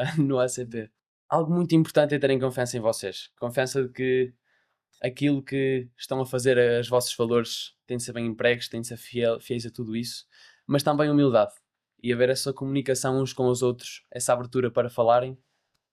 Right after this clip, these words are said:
é muito importante. Ah, além disso, haver, nunca vai ser fácil, as coisas às vezes têm de ser arrancadas à força, <laughs> muito entre aspas,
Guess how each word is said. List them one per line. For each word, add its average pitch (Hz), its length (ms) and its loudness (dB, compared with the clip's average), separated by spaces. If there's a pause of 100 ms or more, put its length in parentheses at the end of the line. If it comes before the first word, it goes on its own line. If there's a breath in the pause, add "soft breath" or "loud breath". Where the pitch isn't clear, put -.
(180)
é 127 100 -2
muito 120 220 0
importante. 104 380 -6 (560 soft breath)
Ah, 135 380 2
além 151 180 4
disso, - 480 0 (160)
haver, 123 360 4 (1000)
nunca 139 240 4
vai 127 140 2
ser 120 140 -6
fácil, 123 460 -2 (280)
as - 120 -12
coisas 113 240 -2
às 117 100 2
vezes 117 180 -6
têm 120 140 -4
de 110 60 -6
ser 120 160 0
arrancadas 113 440 0
à 107 100 4
força, 104 540 -6
<laughs> - 1200 -16
muito 120 420 -4
entre 120 220 0
aspas, 117 360 -4